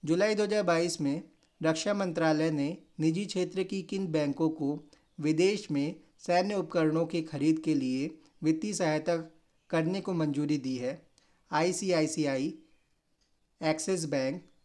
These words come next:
और एचडीएफसी बैंक। जुलाई दो हज़ार बाईस में अंतर्राष्ट्रीय मुद्रा कोष, आईएमएफ़ की पूर्व मुख्य अर्थशास्त्रियों की दीवार पर प्रदर्शित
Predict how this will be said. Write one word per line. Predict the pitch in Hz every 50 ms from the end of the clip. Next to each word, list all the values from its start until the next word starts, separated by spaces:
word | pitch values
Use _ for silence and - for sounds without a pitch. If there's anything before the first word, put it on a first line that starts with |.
| -
और | - 156 160 151
एचडीएफसी | 156 143 139 135 156 156 143 135 - - 156 135
बैंक। | 123 123 120 127 - - _ _ _ _ _ _ _ - -
जुलाई | 175 165 180 180 180
दो | 170 170
हज़ार | 165 160 165 156
बाईस | 156 151 151 143 - -
में | 160
अंतर्राष्ट्रीय | 151 143 147 147 147 147 147 143 - 165 151
मुद्रा | 143 139 143 135 143 139
कोष, | 135 - 139 147 156 160 156 - - - -
आईएमएफ़ | 156 170 175 180 170 156 147 147 143
की | - - - 135 135 160 160 160 - _ _ _ _ _ _ -
पूर्व | - 196 214 226 214 220 208
मुख्य | 185 185 196 190 - 196 185
अर्थशास्त्रियों | 160 147 143 147 165 151 - 165 151 143 - - 170 165 170 165
की | 160 - 151 147
दीवार | 135 135 139 135 127 135 131 131 127 147 160 - _ _ _ _ _ -
पर | 160 156 160
प्रदर्शित | 156 - 165 147 143 147 156 156 156 - 160 147 156 - -